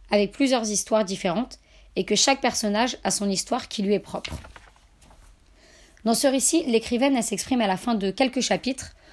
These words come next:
sous forme de poème, dans lequel elle donne son point de vue et les émotions qu'elle ressent.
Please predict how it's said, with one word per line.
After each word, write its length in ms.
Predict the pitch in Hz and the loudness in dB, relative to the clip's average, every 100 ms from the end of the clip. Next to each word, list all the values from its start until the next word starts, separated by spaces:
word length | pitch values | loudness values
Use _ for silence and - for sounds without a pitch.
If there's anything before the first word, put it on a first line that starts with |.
| - - | -20 -14
sous 180 | - 240 | 0 2
forme 220 | 233 220 | 4 2
de 80 | 214 | 0
poème, 500 | 202 220 233 262 170 - | 2 4 4 2 -2 -4
dans 140 | 190 208 | 0 2
lequel 340 | 214 254 254 | 2 2 2
elle 160 | 220 190 | 2 2
donne 200 | 214 214 | 0 0
son 220 | - 214 | -2 -2
point 160 | 226 | 0
de 80 | 220 | 0
vue 180 | 202 269 | 2 2
et 80 | 240 | 2
les 180 | 202 208 | 0 0
émotions 320 | 208 196 240 | -2 -2 -2
qu'elle 160 | 202 | 0
ressent. 380 | 180 180 208 254 | 0 -2 -2 -4